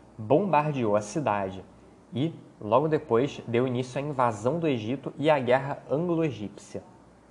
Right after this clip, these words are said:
Na verdade, hoje, a teoria principal é de que os ingleses tinham mesmo era medo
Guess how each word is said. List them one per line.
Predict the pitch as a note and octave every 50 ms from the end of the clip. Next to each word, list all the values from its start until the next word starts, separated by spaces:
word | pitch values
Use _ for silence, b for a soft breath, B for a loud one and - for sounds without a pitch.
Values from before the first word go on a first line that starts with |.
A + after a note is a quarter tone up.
| - - - - - -
Na | - C4+
verdade, | C4+ B3 D#3 A#2 A2 A#2+ A2+ A2 G#2 G#2+ - -
hoje, | C3+ D#3+ F#3 D#3 -
a | - -
teoria | A#2+ - F#3 F#3+ G#3 A3+ G#3+
principal | G#3+ - F3+ G#3+ G#3 - - - - - G#2+ G#2 G#2+ G2+ F#2+ - - - - - - - -
é | - -
de | B2 - -
que | - D#3+
os | D3 D3+ D#3+
ingleses | E3+ A#2 A#2 A2 B2+ C3+ C3+ C3 - -
tinham | - - - D3 D#3
mesmo | C#3 A2+ G#2+ A2 B2+ C3 B2 B2+ - -
era | G#2+ A2 B2 C3+
medo | C3 A#2 G#2+ G#2 A2+ C3 C#3 D#3+ D#3+